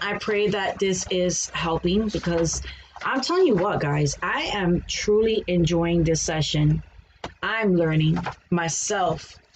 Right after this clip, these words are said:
in a greater measure. And, um, I couldn't ask for anything more, but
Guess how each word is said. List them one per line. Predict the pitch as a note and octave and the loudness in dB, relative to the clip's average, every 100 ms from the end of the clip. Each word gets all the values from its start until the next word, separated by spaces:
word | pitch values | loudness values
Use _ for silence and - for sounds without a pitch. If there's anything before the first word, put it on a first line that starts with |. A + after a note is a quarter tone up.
| - - - - | -12 -6 -6 -2
in | G3 | 0
a | F#3 | 2
greater | E3+ A3 B3+ G#3+ - - - - _ | 2 2 0 -4 -8 -12 -12 -12 _
measure. | E3+ F#3 G#3 A3 C4 D#4 E4+ - - - _ _ _ _ _ _ _ _ - - | 2 2 0 -2 -2 -2 -4 -16 -20 -20 _ _ _ _ _ _ _ _ -10 -2
And, | F3 F3 E3 | 0 2 2
um, | D#3+ D#3 D#3+ | 0 0 -2
I | G#3 | -4
couldn't | G#3 G#3 F3 | -2 0 0
ask | D3+ E3+ | -2 -4
for | F3 | 0
anything | D#3+ C#3+ D3 | 0 2 2
more, | D#3+ D#3+ | 4 2
but | D#3 D3+ C3+ | 0 -2 -2